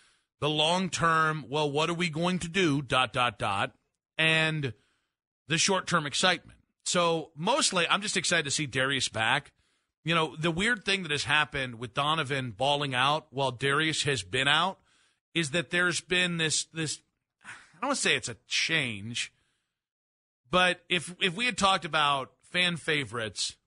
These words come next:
before the, going into this year, I would say that there were as many people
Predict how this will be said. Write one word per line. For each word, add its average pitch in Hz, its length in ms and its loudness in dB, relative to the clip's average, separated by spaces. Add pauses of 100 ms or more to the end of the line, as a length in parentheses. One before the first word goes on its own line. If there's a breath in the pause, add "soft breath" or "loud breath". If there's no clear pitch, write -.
(100)
before 175 440 0
the, 165 300 -4 (280)
going 196 260 2
into 160 100 -4
this 143 240 0
year, 85 240 -12 (540)
I 175 140 6
would 196 180 -2
say 226 240 2
that 202 160 -4
there 196 160 2
were 170 160 2
as 143 120 -2
many 185 280 -4
people 151 560 -6